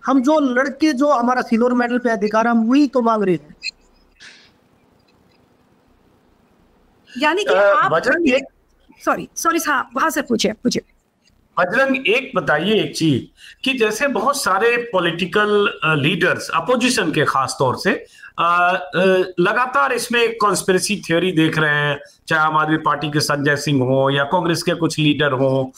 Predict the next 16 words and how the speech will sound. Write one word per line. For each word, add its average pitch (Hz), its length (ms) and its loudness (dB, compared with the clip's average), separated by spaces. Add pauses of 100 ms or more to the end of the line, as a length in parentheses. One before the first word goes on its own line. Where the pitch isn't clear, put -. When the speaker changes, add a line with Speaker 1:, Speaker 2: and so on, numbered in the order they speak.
(180)
Speaker 3:
या 247 100 0
अलग-अलग 233 420 0
पार्टियों 196 340 0
के 269 80 2
विपक्ष 262 420 2
के 190 120 0
नेता 160 280 0
लगातार 180 520 0
इसमें 180 300 -4
कुछ 190 220 -4 (220)
साजिश 214 520 -2
देख 147 200 0
रहे 120 120 0
हैं। - 120 -8
आपने 226 460 0
कहा 269 640 0